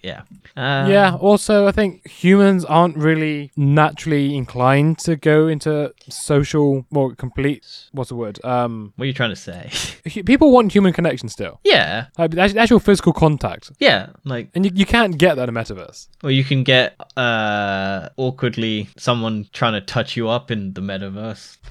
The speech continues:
Speaker 2: Yeah, but
Speaker 1: And
Speaker 2: the
Speaker 1: you have to then put on the
Speaker 2: <laughs>
Speaker 1: safety
Speaker 2: Yeah.
Speaker 1: bubble where it just <laughs> stops people with it being able to get in with you, within your bubble. <laughs> But yeah. No, I think the idea of a metaverse is just inherently flawed, 'cause it's never gonna be Ready Player One, which is
Speaker 2: No.
Speaker 1: what people believe will be a,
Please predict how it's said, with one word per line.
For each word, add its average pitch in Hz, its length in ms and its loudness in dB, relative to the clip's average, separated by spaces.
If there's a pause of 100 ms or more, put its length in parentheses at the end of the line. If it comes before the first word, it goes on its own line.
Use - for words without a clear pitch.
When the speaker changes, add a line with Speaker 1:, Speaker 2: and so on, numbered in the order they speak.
(140)
Speaker 2:
Yeah, 202 260 0
but 160 160 -4
Speaker 1:
And 131 140 0
Speaker 2:
the 127 40 0
Speaker 1:
you 127 80 2
have 160 180 4
to 120 80 4
then 135 200 6
put 147 140 2
on 120 160 2
the 113 100 -4
Speaker 2:
<laughs> - 140 -2
Speaker 1:
safety 120 280 2
Speaker 2:
Yeah. 117 60 0
Speaker 1:
bubble 107 380 -4
where 107 220 0
it 95 60 -6
just 117 180 -8
<laughs> - 60 -16
stops - 260 -4
people 139 340 -6
with 135 200 -4
it 131 220 -4
being 123 220 -2
able 120 180 0
to 120 60 -4
get 123 220 0
in 131 180 2
with 131 200 0
you, 113 120 -10 (340)
within 120 280 -4
your 110 100 -6
bubble. 117 380 -4
<laughs> - 40 -14 (520)
But 135 100 -2
yeah. 110 320 0 (100)
No, 180 340 2
I 208 220 2
think 294 240 -6
the 220 200 -2 (200)
idea 156 360 0
of 151 100 -2
a 139 60 -2
metaverse 117 600 -4
is 104 100 -14
just 101 240 -14
inherently 113 640 -6
flawed, - 340 -12
'cause 135 100 0
it's 202 140 2
never 233 220 4
gonna 190 160 6
be 143 120 6
Ready 117 240 4
Player 104 300 0
One, 85 380 -14
which 165 260 2
is 175 80 2
Speaker 2:
No. 165 60 2
Speaker 1:
what 160 140 2
people 147 240 0
believe 120 500 0
will 113 80 -6
be 104 200 -6
a, 98 80 -8